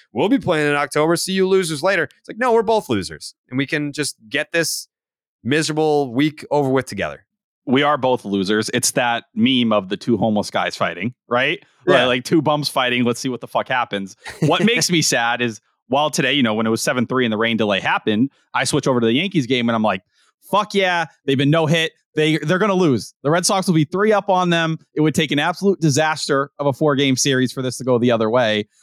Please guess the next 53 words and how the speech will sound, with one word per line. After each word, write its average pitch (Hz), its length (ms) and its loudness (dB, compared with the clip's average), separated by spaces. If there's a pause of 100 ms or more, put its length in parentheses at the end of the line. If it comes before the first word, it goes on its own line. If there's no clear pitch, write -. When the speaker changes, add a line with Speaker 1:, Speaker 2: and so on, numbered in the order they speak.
(120)
Speaker 2:
Well, 165 100 2
no, 160 180 0
of 123 120 -2
Speaker 1:
So 196 100 2
Speaker 2:
course 190 140 2
Speaker 1:
now 135 60 2
Speaker 2:
they 143 80 2
Speaker 1:
they 151 100 2
Speaker 2:
fucking 143 220 0
Speaker 1:
can 113 80 -4
Speaker 2:
win. 104 100 -4
Speaker 1:
sweep 127 160 -2
and 117 140 -4
overtake 101 500 -6
us, - 240 -14
is 78 120 -18
what 87 120 -6
you're 269 100 0
Speaker 2:
E-, - 40 -6
they, 196 120 0
Speaker 1:
saying. 185 140 -6 (160)
Speaker 2:
yeah, 202 180 0 (260)
it's 165 200 -2
two 294 140 2
games, 320 420 2
two-game 277 400 4
gap, 247 340 0
and 165 220 2
that 151 340 -2 (200)
stresses 196 500 -4
me 180 120 -2
out. 160 220 0 (280)
I 151 100 2
do 175 180 2
agree 160 220 2
with 135 160 2
you, 127 80 4
though. 117 180 4
The 113 80 0
Jason 156 320 0
Dominguez 135 400 -2
stuff, - 500 -4
that 190 240 0
was, 143 160 2
like, 131 180 0
the - 80 -4
power 139 380 -2
source 123 380 -4
of 104 100 -2
everything 117 380 0
going 98 280 -4
on, 175 180 2
Speaker 1:
Yeah. 147 220 2